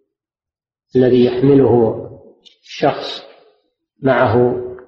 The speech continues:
لشرابه وحاجته، <clears throat> كما يكون مع الرعاة وغيرهم.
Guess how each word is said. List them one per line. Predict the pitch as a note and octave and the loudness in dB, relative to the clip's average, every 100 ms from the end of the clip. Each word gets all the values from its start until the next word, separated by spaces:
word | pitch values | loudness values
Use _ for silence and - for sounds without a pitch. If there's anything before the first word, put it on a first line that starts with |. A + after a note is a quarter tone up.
| _ _ _ _ _ _ _ _ _ _ - | _ _ _ _ _ _ _ _ _ _ -4
لشرابه | D3+ - B2+ C3+ B2+ B2+ A#2+ | -2 0 2 4 2 4 4
وحاجته، | A#2 - A#2 A2+ C3 - G#2 - - _ _ - C#3 G#2+ B2+ - C3+ - _ _ _ _ _ _ _ _ _ _ _ - | 2 2 0 2 0 -2 -8 -10 -18 _ _ -20 -20 -20 -20 -20 -20 -20 _ _ _ _ _ _ _ _ _ _ _ -2
<clears throat> | - D#3+ C#3+ G#2 - - - - _ _ _ D3+ | 2 4 2 0 -6 -14 -20 -20 _ _ _ 0
كما | C#3 C3 | 4 4
يكون | B2+ - C#3 | 2 2 2
مع | B2 A2+ | 2 2
الرعاة | A2+ A2 A2+ B2 - | 0 0 2 0 0
وغيرهم. | B2 B2+ A#2+ A2+ A#2 | 0 2 2 0 -4